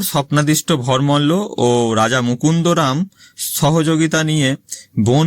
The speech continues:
কেটে পরিষ্কার করে তারপুরের পাথরের স্তম্ভের উপর একটি মন্দির নির্মাণ করার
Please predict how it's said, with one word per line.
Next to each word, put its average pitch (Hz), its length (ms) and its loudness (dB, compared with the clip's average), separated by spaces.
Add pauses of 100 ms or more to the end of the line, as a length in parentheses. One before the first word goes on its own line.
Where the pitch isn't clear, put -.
কেটে 151 300 0
পরিষ্কার 147 480 0
করে 139 260 0 (100)
তারপুরের 135 600 0
পাথরের 139 500 0
স্তম্ভের 127 440 0
উপর 127 280 0 (160)
একটি 131 340 -4
মন্দির 120 400 0
নির্মাণ 123 420 0
করার 131 380 0